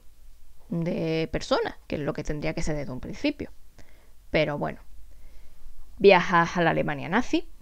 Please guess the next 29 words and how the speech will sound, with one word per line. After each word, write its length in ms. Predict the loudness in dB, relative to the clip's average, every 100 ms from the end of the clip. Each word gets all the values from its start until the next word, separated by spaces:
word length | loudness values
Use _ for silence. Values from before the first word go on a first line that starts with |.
| -14 -14 -18 -16 -6
donde, 720 | -6 -4 -6 -6 -6 -6 -8 -10 0
eh, 580 | 2 4 2 0 0 -2
estás 340 | -2 2 4
en 100 | 4
los 100 | 0
campos 580 | 0 -2 0 6 6 6
de 100 | 4
concentración 920 | 2 0 0 -2 -4 0 0 0 -2
de 80 | -2
los 120 | -4
judíos, 440 | 0 2 4 4 2 -8 -18 -18 -16 -16 -16 -16 -16 -14 -16 _ _ _ _ _ _ 0
le 140 | 4
metes 200 | 4 4
una 180 | 0 0
paliza 320 | -2 -4 -4
a 60 | 0
Hitler 260 | 2 4
y 100 | 4
lo 140 | 4 4
matas, 480 | 2 4 4 2 0 -14 -14 -16 -16 -14 2
así, 240 | 2 2 -4
tal 160 | -4 -4
cual, 300 | -2 -2 -2 -6 0
vamos 280 | 0 2 -2
a 40 |
matar 280 | -2 0 -2
a 60 | -2
Hitler, 440 | -6 -8 -8 -12 -16 -18 -18 -18 -16 -16 -16 -8
así. 360 | -6 -2 -4